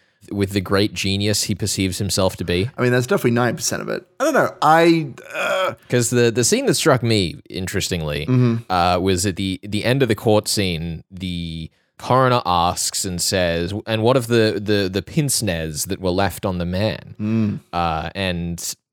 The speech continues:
Speaker 1: Doctor Julian Frake says, "Well, you know, you'd have to ask someone else. I'm not much of an expert,"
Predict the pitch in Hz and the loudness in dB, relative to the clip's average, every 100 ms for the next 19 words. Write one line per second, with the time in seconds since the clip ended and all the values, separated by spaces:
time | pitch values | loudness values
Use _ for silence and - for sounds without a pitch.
0 | _ - 98 - 98 117 98 113 110 101 | _ -14 -6 0 0 0 2 2 2 0
1 | 110 104 98 113 98 95 127 135 113 123 | 2 2 2 2 2 4 4 6 2 0
2 | 135 131 - - - 113 - - 110 117 | 2 2 0 -10 -4 2 4 4 4 4
3 | 110 - 120 104 101 95 - 127 143 120 | 4 2 0 2 2 0 0 0 2 2
4 | 110 104 104 98 95 101 - 90 | 2 0 0 0 0 -2 0 -2